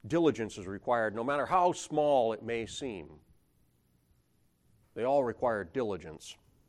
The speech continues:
See, there ought to be no such thing as a lukewarm minister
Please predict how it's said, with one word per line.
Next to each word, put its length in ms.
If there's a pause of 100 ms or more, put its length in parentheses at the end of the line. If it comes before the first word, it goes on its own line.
(960)
See, 320 (520)
there 180
ought 240
to 40
be 160
no 280
such 380
thing 480 (460)
as 180
a 40
lukewarm 720
minister 580